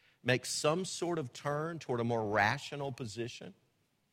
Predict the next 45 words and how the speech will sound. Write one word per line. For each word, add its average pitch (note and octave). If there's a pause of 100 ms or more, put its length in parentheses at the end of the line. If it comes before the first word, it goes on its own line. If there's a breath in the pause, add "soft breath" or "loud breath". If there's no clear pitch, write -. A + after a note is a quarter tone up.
(2000)
They've B2
got C3
a A#2
bridge A#2
they A2
can F#2+
come B2
across, G#2+ (680)
and G#2+
they A#2
can B2
come C3
back B2
to B2+
God, A#2
they G#2+
can G#2+
come G#2+
back A2+
to A2+
you, A#2 (840 soft breath)
and G2
they A#2+
can B2+
know C3+
there's B2+
a B2+
God C3
who's C#3+
waiting C#3+
for G#2
them, G#2
and G#2
they A2
can G#2
receive A2+
the A2
same C3+
love G2+ (300 loud breath)
that G#2
Hannah A#2
gave F#2
to G2+
her F2+
son. A#2+